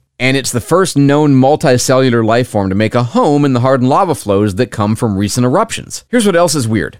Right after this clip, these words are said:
So the eruption happens, and you've got a place where there's limited oxygen, extremely high temperatures, lava spewing nearby, and suddenly these crickets show up, even as early as three months after the eruption. And then over time, what happens is vegetation starts to grow on the hardened lava,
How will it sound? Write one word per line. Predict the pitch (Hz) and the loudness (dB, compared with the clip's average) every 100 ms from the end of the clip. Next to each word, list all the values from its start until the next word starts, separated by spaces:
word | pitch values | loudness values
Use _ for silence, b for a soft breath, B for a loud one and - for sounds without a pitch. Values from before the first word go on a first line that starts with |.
| _ | _
So | 151 | -2
the | 143 | 0
eruption | 127 160 226 247 | 2 2 0 -2
happens, | 214 143 90 85 80 104 - - _ | 0 0 -2 -6 -6 -6 -10 -14 _
and | 123 | 0
you've | 127 | 0
got | 123 110 | 0 -2
a | |
place | - 120 - | 0 -2 0
where | 113 | -2
there's | 98 92 | -2 0
limited | 113 160 208 170 | 0 2 2 0
oxygen, | 110 107 - 95 117 120 | -2 -2 -4 -2 0 0
extremely | 113 - - 156 185 170 | -2 -10 -2 -2 0 0
high | 135 117 | 0 0
temperatures, | 110 92 - 113 101 | -2 -4 -4 -4 -2
lava | 110 143 185 185 | 0 0 2 0
spewing | - 123 117 107 95 | -2 -2 0 0 -2
nearby, | 90 78 76 90 123 b b | -4 -4 -4 -4 -6 b b
and | 160 | -2
suddenly | 147 247 240 | 0 0 0
these | 202 180 | -2 -4
crickets | - 285 - 120 | -4 -6 -6 -6
show | - 123 92 | -2 0 0
up, | 76 - - | -2 -8 -12
even | 220 262 269 | -4 0 2
as | 175 170 | 0 2
early | 175 180 151 | 2 2 2
as | 123 - | 0 -4
three | - 151 208 | -6 -2 0
months | 156 170 135 120 | 0 2 2 0
after | 131 123 - | -2 -4 -2
the | 123 123 | 0 0
eruption. | 175 202 - - _ | 0 -2 -8 -14 _
And | 135 160 | -2 0
then | 175 | 2
over | 160 135 | 2 0
time, | 123 - 302 202 151 | -2 -2 0 2 0
what | 123 | 0
happens | 110 98 117 120 | 0 -2 0 0
is | 127 | 0
vegetation | 101 113 104 127 165 240 262 196 | 0 -2 -2 -2 0 0 -4 -2
starts | 131 107 - | -2 -2 -4
to | 98 | -2
grow | 113 | 0
on | 104 | 0
the | 98 | -2
hardened | 82 107 101 98 | -2 -2 0 0
lava, | 170 143 127 | 2 2 -2